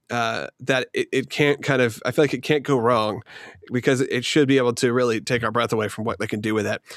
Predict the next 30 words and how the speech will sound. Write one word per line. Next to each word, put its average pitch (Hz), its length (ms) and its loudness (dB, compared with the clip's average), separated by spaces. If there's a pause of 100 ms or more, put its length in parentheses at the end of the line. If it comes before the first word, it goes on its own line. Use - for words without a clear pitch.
(320)
And 127 120 4
then 156 120 6
you 160 120 6
have 147 520 0
the, 131 160 0
you 135 320 4
know, 123 160 0 (160)
the 131 100 0
n-, 127 280 0
sort 160 220 2
of 139 100 -4
the, 139 140 6
what 135 160 4
you 135 120 0
consider, 131 300 0
I 123 40 -2
guess, 123 140 -2
the 131 80 -2
negative 127 440 0
side 123 220 0
of 117 80 -6
this, 123 160 0
which 123 120 -4
is 123 100 -2
The 120 80 2
Walking 131 340 2
Dead, 127 240 2 (440)
which 147 140 4
we've 180 200 2
seen, 208 340 0